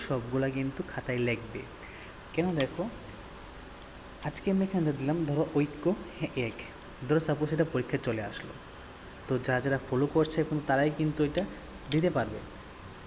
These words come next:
তাছাড়া পাঠ্যাংশের ব্যাকরণ তোমাদের বইয়ে যা আছে, টেক্সট বইয়ের পিছনে যা আছে পাঠ্যাংশের ব্যাকরণ, অবশ্যই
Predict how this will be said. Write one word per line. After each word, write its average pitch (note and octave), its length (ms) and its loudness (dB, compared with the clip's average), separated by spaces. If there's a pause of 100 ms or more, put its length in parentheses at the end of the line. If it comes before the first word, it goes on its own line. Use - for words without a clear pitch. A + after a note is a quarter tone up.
(260)
তাছাড়া F#3 380 4
পাঠ্যাংশের D#3+ 480 2
ব্যাকরণ C#3+ 360 2
তোমাদের C3+ 240 4
বইয়ে C3 260 4
যা C3+ 160 4
আছে, B2 320 0
টেক্সট B2+ 320 2
বইয়ের C3+ 200 4
পিছনে C3+ 300 0
যা C3 160 0
আছে A#2+ 200 -2 (140)
পাঠ্যাংশের B2+ 420 -2
ব্যাকরণ, C3 340 -2 (120)
অবশ্যই D3 340 0